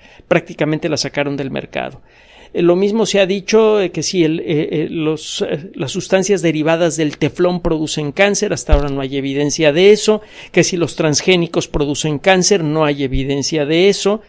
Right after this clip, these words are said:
Eh, lo que sí producen son males sociales cuando son manejados con una perspectiva imperialista, pero es otro rollo. Eh, lo mismo pasa con el caso de, eh, agentes defoliantes y otros agroquímicos. Muchos de ellos no son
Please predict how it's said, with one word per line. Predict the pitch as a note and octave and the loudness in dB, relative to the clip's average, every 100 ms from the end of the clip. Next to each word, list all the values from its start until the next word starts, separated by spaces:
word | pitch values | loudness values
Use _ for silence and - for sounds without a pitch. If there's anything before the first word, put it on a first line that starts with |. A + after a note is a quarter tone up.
| _ _ - | _ _ -8
Eh, | D#3+ | -4
lo | C#3+ | -2
que | D3+ | 0
sí | - | -2
producen | F#3+ F3+ F#3 F3+ F3 | 2 4 4 4 0
son | F3 D#3 | 0 0
males | D#3+ E3+ E3+ | 0 2 0
sociales | - D#3 F3+ D#3+ E3 | -2 -2 2 2 0
cuando | - D3 | -4 -6
son | C3 E3 | -4 -4
manejados | D#3 D3 - E3 D3 | -2 -4 0 -2 -2
con | D3+ | -6
una | D3 | -6
perspectiva | - - - - D3 | -8 -10 -10 -6 -4
imperialista, | C#3 D3 D3+ F#3 G#3+ - | -2 -2 0 0 -2 -4
pero | D#3+ - | -6 0
es | C#3 | 0
otro | C#3+ - F3+ | 0 2 4
rollo. | A3 B3 A3 A#3 - - - - | 4 4 2 -2 -8 -20 -20 -8
Eh, | F3+ E3 | -2 2
lo | D#3+ D#3+ | 4 2
mismo | E3+ D#3+ D3+ | 2 0 2
pasa | D#3 F3+ | 2 2
con | E3 D3+ C#3+ | 0 -2 -2
el | C#3 | -2
caso | D3 C#3+ D#3+ | -2 0 0
de, | C3+ C3 B2+ C#3+ E3 | 2 2 0 -2 -4
eh, | D3+ | -4
agentes | - E3 D3 D#3 C3 | -2 -2 0 0 0
defoliantes | C3+ D#3+ C#3 E3 D#3 D#3 C#3+ | 0 2 4 6 4 2 -2
y | |
otros | D#3 - C3+ | -4 -4 -6
agroquímicos. | C#3 C#3 C3 F#3+ F#3 F#3 F#3+ D#3 | -4 -2 0 0 0 -2 -6 -6
Muchos | D#3+ - E3+ | -8 -6 -6
de | C3+ | 0
ellos | D3 D3 C#3+ - - _ | 0 0 -4 -8 -20 _
no | C#3+ C#3+ F#3+ | -2 2 4
son | F#3 - F#3 F#3+ G#3 | 2 2 2 2 -4